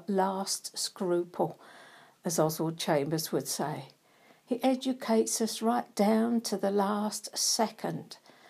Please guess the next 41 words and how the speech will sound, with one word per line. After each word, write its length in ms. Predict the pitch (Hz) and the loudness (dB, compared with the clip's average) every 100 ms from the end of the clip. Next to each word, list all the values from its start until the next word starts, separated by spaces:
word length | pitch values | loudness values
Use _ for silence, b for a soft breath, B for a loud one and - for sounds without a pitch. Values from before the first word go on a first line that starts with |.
| B B | B B
so 400 | - - 240 254 | -2 0 4 4
that 360 | 220 190 190 - | 4 4 2 2
we 140 | 202 | 0
do 280 | - 214 214 | 2 4 4
things 760 | 208 214 185 180 175 170 - - | 2 0 0 -2 -4 -4 -8 -6
in 200 | 190 180 | -2 -2
his 420 | 165 208 202 208 - | -2 0 2 0 -2
perfect 640 | - 196 190 190 - - | 0 0 0 -4 -4 -6
timing. 580 | - 185 190 190 160 156 - b b b b b b b b b b b | -6 -4 -2 -2 -4 -6 -14 b b b b b b b b b b b
If 140 | 254 320 | -2 2
you're 80 | |
dancing 640 | - 262 302 285 - 240 196 | 6 6 6 0 0 2 2
with 180 | 175 170 | 2 0
someone, 480 | - 185 175 175 | -4 -2 0 0
you 100 | 170 | 2
know, 240 | 165 170 180 | 0 0 -2
if 180 | - - | -4 0
you're 240 | 247 269 | 4 6
out 200 | 254 240 | 4 2
of 180 | 196 190 | -2 -6
time, 480 | - 233 220 170 165 | -4 0 2 2 2
out 180 | 180 - | 2 0
of 100 | - | -2
sync 540 | - - 247 208 - | -2 0 2 0 0
with 200 | 190 180 | -4 0
them, 280 | 196 180 190 | 2 2 2
it's 200 | 208 214 | 0 0
dreadful. 560 | - 214 254 - 151 156 | 0 2 2 2 0 2
You're 240 | 208 226 | 2 2
treading 420 | 226 214 185 190 | 2 -2 0 0
on 140 | 185 185 | 0 2
their 160 | 208 | 2
feet 340 | 220 - 175 175 | 0 2 2 2
all 160 | 190 175 | 0 0
the 120 | 175 | -2
time 360 | 170 202 208 | -2 0 2
and 160 | 208 202 | 2 4
they're 140 | 214 | 2
treading 380 | 208 - 175 170 | 2 0 2 2
on 180 | 165 165 | 2 2
yours. 480 | 190 220 160 - | 2 2 0 -6